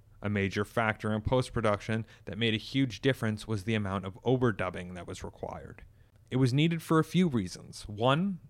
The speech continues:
there were some issues with the audio captured at the event proper. A buzz from Garth Hudson's organ made his audio impractical. Two,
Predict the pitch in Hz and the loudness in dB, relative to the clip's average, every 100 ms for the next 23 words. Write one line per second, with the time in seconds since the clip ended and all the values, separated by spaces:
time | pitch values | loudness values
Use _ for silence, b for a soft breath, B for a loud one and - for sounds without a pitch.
0 | - 117 110 123 113 123 131 117 113 98 | -2 0 0 -2 0 0 0 0 -2 0
1 | 117 120 110 - 113 - 123 123 110 107 | 2 2 0 -2 -2 0 0 0 -2 -2
2 | 110 98 98 92 - 123 117 95 - - | -2 -2 -2 -6 0 0 0 -4 -8 -12
3 | 101 117 117 110 - 107 107 104 - 113 | -2 0 2 -2 -6 -4 -2 -4 -4 -10
4 | 107 101 - 131 117 107 101 104 95 110 | -10 -10 -4 -2 0 0 0 -2 -2 -4
5 | 104 92 92 92 90 87 92 - 165 165 | -4 -2 -4 -4 -6 -6 -10 -6 -4 -4
6 | - - - - - - - 143 147 143 | -8 -10 -12 -14 -20 -18 -2 0 2 0